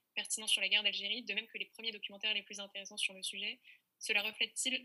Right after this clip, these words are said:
l'impossibilité, ou du moins le tabou, de,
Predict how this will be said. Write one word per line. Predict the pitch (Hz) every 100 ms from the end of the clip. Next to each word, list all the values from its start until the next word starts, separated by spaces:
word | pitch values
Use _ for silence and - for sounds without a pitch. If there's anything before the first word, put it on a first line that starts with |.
| 214
l'impossibilité, | 220 220 233 - 220 220 202 247
ou | 240
du | 202
moins | 202 214
le | 196
tabou, | 208 202 208 233 - _ _
de, | 202 208 214